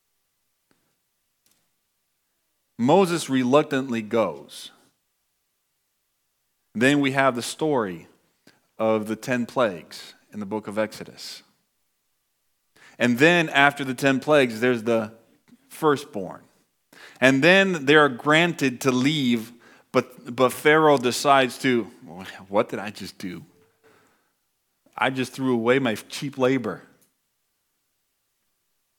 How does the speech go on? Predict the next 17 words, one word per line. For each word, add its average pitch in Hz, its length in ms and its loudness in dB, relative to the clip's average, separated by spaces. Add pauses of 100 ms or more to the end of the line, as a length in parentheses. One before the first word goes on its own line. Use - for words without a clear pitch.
(300)
Let's 117 200 0
go 120 180 0
after 117 320 4
them." 87 220 -12 (1160)
And 107 140 -2
then 131 140 2
we 123 80 -2
have 117 160 0
the 107 80 -10
story 113 360 -4
of 101 80 -6
the 101 120 -4
opening 104 380 -6
of 95 100 -10
the 95 80 -8
Red 98 200 -6
Sea. 92 440 -10